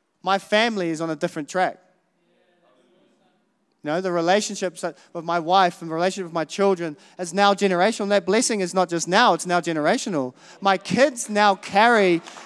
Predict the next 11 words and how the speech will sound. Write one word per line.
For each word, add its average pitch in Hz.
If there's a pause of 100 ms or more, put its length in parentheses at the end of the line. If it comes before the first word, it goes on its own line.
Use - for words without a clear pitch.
that 196
blessing 190 (300)
over. 170 (2250)
So 180
in 165
my 208
world, 175
it's 139
changed 147
my 151
world. 117